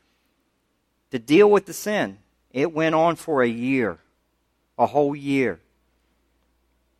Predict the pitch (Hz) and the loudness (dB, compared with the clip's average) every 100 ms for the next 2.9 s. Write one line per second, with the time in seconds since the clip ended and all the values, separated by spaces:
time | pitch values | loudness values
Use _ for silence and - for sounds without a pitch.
0 | _ _ _ - 123 - - 160 156 131 | _ _ _ -4 -2 -2 -2 2 6 6
1 | 120 127 _ _ _ _ _ _ _ _ | 4 -8 _ _ _ _ _ _ _ _
2 | _ - 127 127 120 98 101 98 | _ -10 0 2 2 0 -6 -8